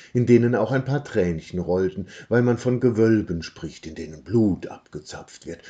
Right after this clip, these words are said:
zur Erquickung einer dort in langen Mänteln operierenden Weltelite. Nun ja, auch früher gab es dafür Begrifflichkeiten, der Einfachheit halber sei hier der Spinner genannt. Sodann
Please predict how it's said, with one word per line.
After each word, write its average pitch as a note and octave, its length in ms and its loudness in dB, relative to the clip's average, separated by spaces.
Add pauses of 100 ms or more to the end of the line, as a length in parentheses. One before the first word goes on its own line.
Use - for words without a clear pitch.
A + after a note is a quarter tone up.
(160)
zur F2+ 280 -4
Erquickung E2 600 -6 (240)
einer E2+ 200 -10
dort F2+ 340 -6
in D#2+ 100 -10
langen F2+ 520 -10
Mänteln F2+ 720 -4
operierenden E2+ 840 -8
Weltelite. E2 840 -6 (360)
Nun A#2 180 0
ja, A#2 320 2 (180)
auch F#2 180 -6
früher B2 500 0
gab F2 260 -6
es F2+ 160 -8
dafür F2+ 400 -4
Begrifflichkeiten, F#2 1300 -8 (340)
der - 140 0
Einfachheit F2+ 600 -8
halber F#2+ 280 -2
sei A#2+ 200 -4
hier F#2+ 160 -2
der G2 140 -2
Spinner D2+ 480 -6
genannt. C#2+ 520 -16 (540)
Sodann A#2+ 440 0